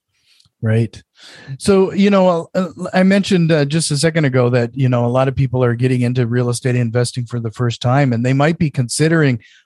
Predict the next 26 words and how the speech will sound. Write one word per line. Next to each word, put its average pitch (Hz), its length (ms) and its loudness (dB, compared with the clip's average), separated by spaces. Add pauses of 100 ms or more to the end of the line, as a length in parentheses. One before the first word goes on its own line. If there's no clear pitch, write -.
(140)
wholesaling 147 720 2
versus 110 340 -6
flipping. 147 540 -2
And, 117 200 -4 (400)
and, 127 240 0
uh, 120 220 0 (320)
w-, 160 240 -4
where 180 260 2
should, 202 300 -2
in 156 300 0
your 170 160 4
opinion, 135 420 0
where 135 140 2
should 135 240 -4
people, 123 520 -2
uh, 127 40 -4
decide 120 760 0 (120)
what 127 260 -2
they 120 120 -2
should 117 200 -8
do 110 160 -2
with 117 160 -4
a 104 60 -10
property 110 440 -4
like 101 260 -8
that? - 160 -16